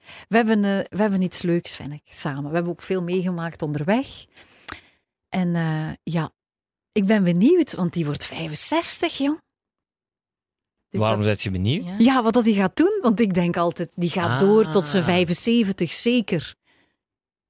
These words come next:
Speaker 1: Hè, maar ja.
Speaker 3: Ja, het zou kun-, ah, ja.
Speaker 2: En hebben jullie het daar al over gehad, of?
Speaker 1: Ja.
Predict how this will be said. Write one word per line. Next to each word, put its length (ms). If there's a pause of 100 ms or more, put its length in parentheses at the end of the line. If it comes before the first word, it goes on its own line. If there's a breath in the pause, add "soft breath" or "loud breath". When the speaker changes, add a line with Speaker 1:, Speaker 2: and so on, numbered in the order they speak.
(120)
Speaker 1:
Hè, 240
maar 380
ja. 300 (500)
Speaker 3:
Ja, 260
het 360
zou 180
kun-, 160
ah, 140
ja. 180
Speaker 2:
En 160
hebben 240
jullie 160
het 80
daar 140
al 80
over 440
gehad, 460
of? 420 (200)
Speaker 1:
Ja. 400